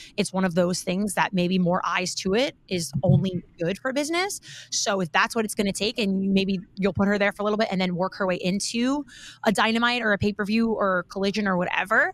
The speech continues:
I think it's great for the women's division in A E W to get some people talking about it and really mix it up, because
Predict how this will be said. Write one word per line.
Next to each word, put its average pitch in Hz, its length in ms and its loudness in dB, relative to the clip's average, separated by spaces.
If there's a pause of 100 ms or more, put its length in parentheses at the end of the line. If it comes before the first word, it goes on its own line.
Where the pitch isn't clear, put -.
I 196 80 0
think 208 320 -4
it's - 340 -4 (320)
great 190 340 0
for 180 300 0
the 175 100 -2
women's 175 280 0
division 170 320 0
in 170 100 0
A 175 40 0
E 180 140 -4
W 196 320 -2
to 175 60 -6
get 180 160 -4
some 175 260 -4 (260)
people 208 200 0
talking 220 340 0
about 214 180 4
it 202 100 -2
and 185 80 -4
really 190 200 2
mix 185 220 -2
it 214 60 4
up, 233 120 0
because 185 380 0